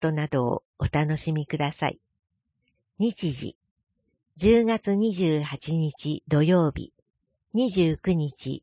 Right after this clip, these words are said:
日曜日。場所、同センター。ご注意、車での来場はできません。問い合わせ、同センター。電話、零四二、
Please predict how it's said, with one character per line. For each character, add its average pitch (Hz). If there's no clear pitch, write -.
日 165
曜 151
日。 -
場 143
所、 -
同 220
セ 190
ン 156
タ -
ー。 -
ご 185
注 247
意、 131
車 247
で 240
の 185
来 147
場 139
は 139
で 131
き 180
ま 160
せ 151
ん。 -
問 180
い 185
合 175
わ 170
せ、 156
同 190
セ 180
ン 156
タ 117
ー。 -
電 180
話、 165
零 226
四 220
二、 139